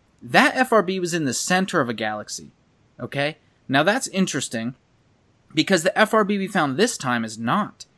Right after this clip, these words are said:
It's in the outskirts. It's in a, the galactic boondocks, if you will, like where the Earth is in the Milky Way, in a place where there shouldn't be very much exciting, high-energy stuff happening. And that's where this F R B is.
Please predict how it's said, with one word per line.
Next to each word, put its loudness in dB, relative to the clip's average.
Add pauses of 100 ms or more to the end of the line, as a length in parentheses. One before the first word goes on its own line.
(140)
It's -4
in 2
the -2
outskirts. -2 (220)
It's -2
in 2
a, -4 (240)
the 0
galactic 2
boondocks, 4
if -6
you -4
will, -2
like 0
where 2
the -4
Earth 0
is -2
in -4
the -2
Milky -2
Way, -6 (260)
in 0
a 2
place 2
where 2
there 4
shouldn't -2
be -2 (160)
very 8
much 0
exciting, 2 (160)
high-energy 4
stuff 2
happening. -4 (220)
And 4
that's 2
where 6
this 2
F 2
R 2
B -6
is. -12